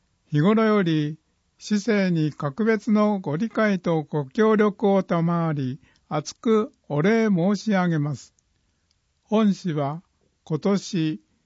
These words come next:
市政施行二十五周年という節目を迎えます。立東市誕生からの四半世紀を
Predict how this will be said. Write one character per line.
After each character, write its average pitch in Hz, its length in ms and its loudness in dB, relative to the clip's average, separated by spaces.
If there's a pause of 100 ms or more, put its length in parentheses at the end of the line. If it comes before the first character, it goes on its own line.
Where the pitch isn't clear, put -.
市 - 160 -8
政 208 420 0
施 - 200 -10
行 175 440 -2
二 214 160 2
十 220 240 2
五 151 160 -2
周 226 320 0
年 190 300 2
と 175 160 -2
い 160 120 0
う 151 200 0
節 208 260 -4
目 220 180 2
を 196 80 2
迎 156 440 0
え 143 40 -2
ま 131 180 -4
す。 - 200 -20 (1080)
立 160 200 -2 (100)
東 214 260 4
市 185 180 0
誕 185 320 2
生 214 240 2
か 208 120 0
ら 196 140 2
の 180 220 2
四 156 180 -2
半 196 300 2
世 196 340 0
紀 143 200 -4
を 135 220 -4